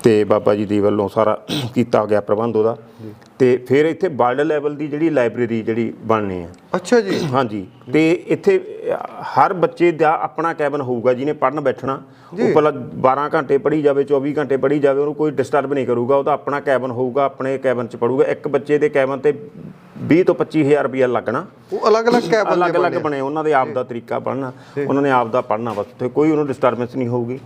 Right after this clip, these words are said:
Speaker 2: ਜੀ।
Speaker 1: ਤੇ ਉਹੀ ਇਹ, ਅ, ਸ-, ਅਸੀਂ ਫ-, ਜਿਹੜਾ ਸ਼ੁਰੂਆਤੀ ਹੈ ਲਾਇਬ੍ਰੇਰੀ ਵਾਲਾ ਸਿਸਟਮ ਹੈ ਜਿਹੜਾ ਇਹ,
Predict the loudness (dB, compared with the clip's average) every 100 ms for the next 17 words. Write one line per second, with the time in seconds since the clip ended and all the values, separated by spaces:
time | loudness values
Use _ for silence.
0 | -6 -2 -2 -4 -12 -18 -2 4 4 4
1 | 0 -8 -14 -18 -16 -16 -12 -8 2 4
2 | 4 4 2 -2 -6 -2 2 2 2 -2
3 | 0 0 -2 -8 -14 -16 -4 0 2 0
4 | 0 -4 -2 0 0 0 -6 -2 2 2
5 | 2 -2 -4 0 2 2 0 -2 -2 -2
6 | -2 -6 -8 -6 -2 0 0 0